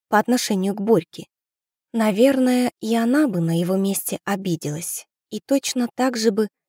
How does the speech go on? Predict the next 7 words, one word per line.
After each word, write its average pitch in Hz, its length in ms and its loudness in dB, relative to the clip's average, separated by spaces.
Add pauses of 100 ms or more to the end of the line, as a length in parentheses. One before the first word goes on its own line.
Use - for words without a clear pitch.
(160)
красноречиво 214 800 0
тянула 190 480 -4 (100)
паузу, 151 500 -8 (200)
ожидая 180 400 0
услышать: - 540 -4 (380)
«Хорошо, - 640 -4 (260)
приезжай». 196 640 -2